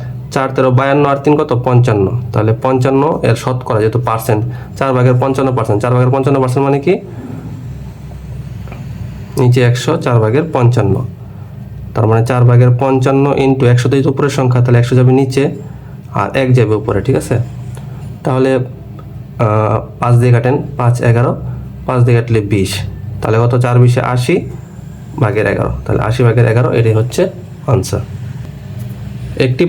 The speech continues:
পঞ্চভুজের সমষ্টি, একটি পঞ্চভুজের সমষ্টি হচ্ছে কত? পাঁচশো চল্লিশ ডিগ্রি। পাঁচশো চল্লিশ ডিগ্রি হয় কত? ছয় নং চুয়ান্ন, ঠিক আছে?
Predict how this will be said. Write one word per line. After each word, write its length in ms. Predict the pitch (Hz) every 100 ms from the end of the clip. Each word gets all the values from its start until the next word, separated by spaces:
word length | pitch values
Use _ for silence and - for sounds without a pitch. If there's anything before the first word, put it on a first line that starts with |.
| 170
পঞ্চভুজের 480 | 175 175 156 147 147
সমষ্টি, 300 | 147 143 - 120
একটি 100 | 127 123
পঞ্চভুজের 380 | 147 147 139 131
সমষ্টি 300 | 147 147 147
হচ্ছে 160 | 131 131 139
কত? 120 | 135 175 175
পাঁচশো 260 | 120 120 127 131
চল্লিশ 280 | 143 139 131
ডিগ্রি। 180 | 110 101
পাঁচশো 160 | 120 123
চল্লিশ 180 | 127 143 135
ডিগ্রি 140 | 131 131
হয় 120 | 135 139
কত? 120 | 143 170
ছয় 160 | 156 131
নং 80 | 131 135
চুয়ান্ন, 260 | 131 123 107 95
ঠিক 100 | 123 139
আছে? 140 | 117